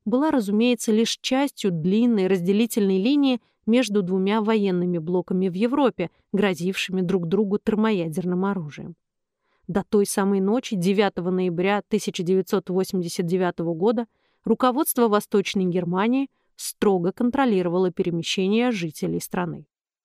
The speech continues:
В действительности режим и не собирался ослаблять контроль вечером девятого числа.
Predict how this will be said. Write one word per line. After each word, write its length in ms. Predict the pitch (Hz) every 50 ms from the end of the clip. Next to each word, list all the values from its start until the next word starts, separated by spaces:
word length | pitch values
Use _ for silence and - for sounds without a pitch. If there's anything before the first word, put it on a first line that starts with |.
| _ _ _ _ -
В 40 |
действительности 760 | 170 277 - - 370 403 - - 302 269 262 233 - - 233
режим 420 | 220 208 214 240 233 349 349 311 - -
и 100 | 294 302
не 120 | 294 285
собирался 720 | 247 - - 220 202 208 202 196 196 214 220 - - 220 -
ослаблять 600 | - 208 - - 190 175 170 185 185 180 - -
контроль 520 | - 185 180 175 - 240 254 254 233 226 _ -
вечером 500 | 190 196 202 190 - - 208 202 196 196
девятого 460 | 180 208 185 175 165 - - 165 180
числа. 400 | - - 202 - - - - -